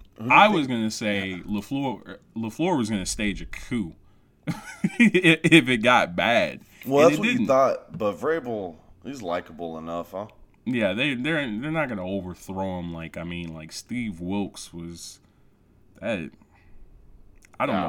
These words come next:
Speaker 2: know wh-, I don't know what to say that locker room was, but I, there's a whole bunch of old people around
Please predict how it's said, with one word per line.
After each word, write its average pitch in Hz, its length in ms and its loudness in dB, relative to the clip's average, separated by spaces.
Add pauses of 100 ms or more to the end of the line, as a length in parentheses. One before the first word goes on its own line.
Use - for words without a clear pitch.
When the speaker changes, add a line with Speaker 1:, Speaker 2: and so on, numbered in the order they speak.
(140)
Speaker 2:
know 92 160 -8
wh-, - 40 -8
I 117 120 0
don't 123 140 0
know 87 100 -4
what 92 200 -4
to 90 100 -10
say 87 220 -8
that 82 200 -8
locker 82 280 -8
room 82 280 -10
was, 82 300 -10
but 87 340 -14
I, 80 240 -14 (760)
there's 127 260 -10
a 143 60 -6
whole 185 180 2
bunch 196 200 2
of 170 60 0
old 202 200 -2
people 160 280 -2
around 147 640 -2